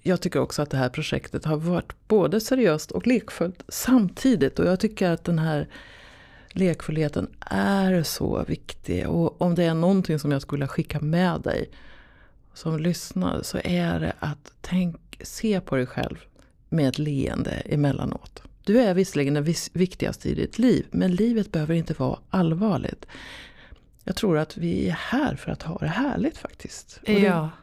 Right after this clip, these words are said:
Speaker 1: och det är en av de saker som vi har förmedlat här. Och det blir ju härligt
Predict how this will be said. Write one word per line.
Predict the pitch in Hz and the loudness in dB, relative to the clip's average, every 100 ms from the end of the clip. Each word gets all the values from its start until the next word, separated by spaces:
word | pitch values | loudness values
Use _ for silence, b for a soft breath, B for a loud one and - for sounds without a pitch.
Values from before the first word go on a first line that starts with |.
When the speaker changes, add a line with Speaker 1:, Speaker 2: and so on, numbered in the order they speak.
| - | -2
Speaker 1:
och | 214 | 0
det | 190 - 220 226 220 214 b b b b b b b b - | 0 2 4 4 2 -4 b b b b b b b b -2
är | 196 196 | 2 4
en | 226 254 247 | 6 4 4
av | 190 | 2
de | 156 147 | 0 -2
saker | - 147 - 160 | -6 -6 -4 -6
som | 165 | -2
vi | 147 143 | 0 0
har | 143 - _ _ _ _ _ | 0 -4 _ _ _ _ _
förmedlat | - - 208 262 320 254 127 - | -6 4 8 8 6 2 0 0
här. | - - - b b b b b b b b - | -2 -4 -10 b b b b b b b b -2
Och | 220 | 4
det | 220 | 6
blir | 220 226 320 | 8 8 6
ju | 262 | 6
härligt | 185 147 131 131 - - | 4 2 2 0 -4 -16